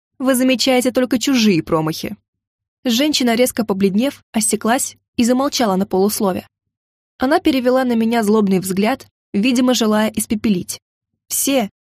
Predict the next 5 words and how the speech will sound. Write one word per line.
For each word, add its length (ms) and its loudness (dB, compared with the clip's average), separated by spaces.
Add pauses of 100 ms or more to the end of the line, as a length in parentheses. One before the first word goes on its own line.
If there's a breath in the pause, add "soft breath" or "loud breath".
молча 420 2
терпели 440 0
ее 340 2
постоянные 680 0
придирки, 540 -2